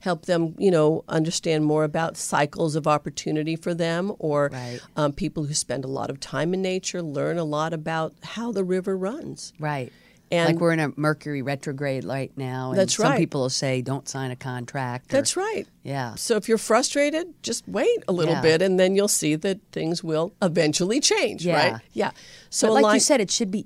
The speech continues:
Speaker 2: easy. Every,
Speaker 1: Yes.
Speaker 2: it, it, it, you know, if you're in the right place, the right time, uh, it should be happening with ease.
Speaker 1: That's right.
Speaker 2: If it's
Speaker 1: And
Speaker 2: not happening with ease, you're probably not on the right track.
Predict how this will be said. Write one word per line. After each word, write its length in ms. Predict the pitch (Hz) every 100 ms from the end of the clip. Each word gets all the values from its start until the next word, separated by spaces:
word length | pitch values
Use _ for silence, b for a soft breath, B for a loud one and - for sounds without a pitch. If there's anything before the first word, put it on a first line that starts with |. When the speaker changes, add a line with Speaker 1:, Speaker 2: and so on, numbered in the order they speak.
| 180
Speaker 2:
easy. 460 | 190 160 113 104
Every, 200 | 143 160 -
Speaker 1:
Yes. 320 | 135 131 131 156
Speaker 2:
it, 140 | 147
it, 160 | - - -
it, 160 | -
you 220 | - 165 160
know, 340 | 175 196 190
if 220 | 160 -
you're 100 | 156
in 80 | 143
the 100 | 127
right 360 | 117 139 262 -
place, 400 | 180 180 175 -
the 120 | 117
right 320 | 127 170 -
time, 540 | - 175 165 165 156 160 b b b b
uh, 380 | 135 139 127 127 - - - -
it 160 | 156
should 220 | - 170
be 80 | 160
happening 480 | 151 151 139 151 139
with 180 | 135 -
ease. 580 | 151 143 127 117 110 -
Speaker 1:
That's 280 | 165 160 -
right. 160 | 156 151
Speaker 2:
If 60 |
it's 100 | 165
Speaker 1:
And 60 | 208
Speaker 2:
not 80 | 202
happening 280 | 208 208 196
with 140 | 170
ease, 400 | 180 190 190 175
you're 80 | 156
probably 320 | - 156 147
not 160 | 143 135
on 120 | 135
the 80 | 123
right 260 | 127 -
track. 320 | - 131 117